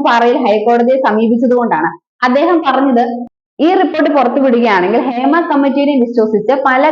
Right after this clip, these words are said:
കാര്യങ്ങളും തുറന്നു പറഞ്ഞ വിറ്റ്നസ്സുകളുടെ പ്രൈവസിനെ അത് ബാധിക്കും. അതിനകത്ത് പ്രതിപാദിക്കപ്പെടുന്ന കുറേയധികം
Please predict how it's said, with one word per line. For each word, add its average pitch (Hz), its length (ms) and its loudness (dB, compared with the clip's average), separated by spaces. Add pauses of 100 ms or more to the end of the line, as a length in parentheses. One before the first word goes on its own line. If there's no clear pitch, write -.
കാര്യങ്ങളും 277 440 0 (100)
തുറന്നു 247 380 0
പറഞ്ഞ 196 280 -2 (420)
വിറ്റ്നസ്സുകളുടെ 285 800 0
പ്രൈവസിനെ 262 640 0
അത് 220 180 0
ബാധിക്കും. 190 380 -2 (300)
അതിനകത്ത് 330 440 0
പ്രതിപാദിക്കപ്പെടുന്ന 269 840 0 (120)
കുറേയധികം 262 480 0